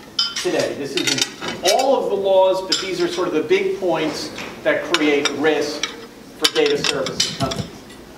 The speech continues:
So, h-, how many folks know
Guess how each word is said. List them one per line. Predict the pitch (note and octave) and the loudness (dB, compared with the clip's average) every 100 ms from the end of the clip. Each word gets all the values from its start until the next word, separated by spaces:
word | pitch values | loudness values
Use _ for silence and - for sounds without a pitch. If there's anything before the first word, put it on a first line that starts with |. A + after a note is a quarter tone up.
| - - - - - - - - - - | -14 -14 -10 -10 -10 -14 -14 -14 -14 -12
So, | - F#3 F3+ F3+ | 2 4 4 2
h-, | F3+ | -2
how | F3 A3 | 0 2
many | C4 B3 - | 2 0 2
folks | G#3 G3 - - - - - - - - D#3 | 2 4 2 0 -4 -4 -6 -14 -18 -16 -2
know | D3+ E3 E3 | 2 4 2